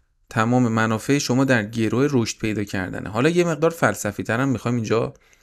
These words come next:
بکنیم قضیه رو و به مسائل فلسفیش بپردازیم. ببینید دوستان، فیلسوف‌های مختلف و نویسنده‌های مختلف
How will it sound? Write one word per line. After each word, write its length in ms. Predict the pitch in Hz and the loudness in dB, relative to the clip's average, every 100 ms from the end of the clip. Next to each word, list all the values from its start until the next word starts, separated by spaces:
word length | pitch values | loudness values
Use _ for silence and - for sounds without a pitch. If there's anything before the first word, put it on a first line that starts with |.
| _ _ _ _ | _ _ _ _
بکنیم 380 | 123 123 147 151 | -2 2 2 2
قضیه 380 | 139 147 139 139 | 2 2 2 2
رو 180 | 147 139 | 2 4
و 240 | 131 131 | 4 2
به 100 | 135 | 2
مسائل 540 | 113 110 101 - 107 135 | -2 -2 -4 -4 -2 -2
فلسفیش 600 | 135 104 - 95 117 - | 0 -2 -2 -8 -6 -6
بپردازیم. 460 | 101 - - - _ _ _ - - _ | -8 -14 -18 -20 _ _ _ -20 -20 _
ببینید 340 | 170 196 185 175 | 2 4 4 2
دوستان، 560 | 180 - 127 120 127 - _ _ _ _ | 0 2 0 0 -2 -10 _ _ _ _
فیلسوف‌های 1120 | _ - 151 147 139 - 151 139 - 185 220 226 | _ -2 2 2 2 0 0 0 0 2 4 4
مختلف 580 | 175 117 - 104 92 - | 4 0 -2 -4 -4 -4
و 80 | 113 | -2
نویسنده‌های 800 | 113 110 110 117 113 127 202 175 | 0 -2 -2 -2 -2 0 0 2
مختلف 640 | 113 - 107 101 - | 0 -2 -4 -4 -6